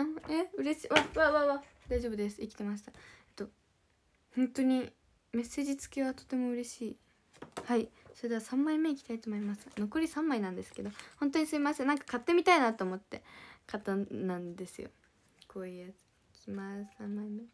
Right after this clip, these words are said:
じゃん。お！え？ひなたさんだ！わ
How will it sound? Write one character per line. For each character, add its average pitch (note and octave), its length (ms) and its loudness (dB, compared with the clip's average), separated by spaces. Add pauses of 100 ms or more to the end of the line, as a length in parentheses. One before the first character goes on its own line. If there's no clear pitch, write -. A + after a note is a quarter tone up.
(260)
じ - 100 -8
ゃ C4+ 60 -2
ん。 C#4 80 -6 (1000)
お！ F#4+ 340 10 (220)
え？ - 80 12 (600)
ひ F#4+ 100 12
な C#5 60 12 (260)
た A#4 60 10
さ F#4+ 100 12
ん F4 60 2
だ！ D4 80 12
わ - 180 10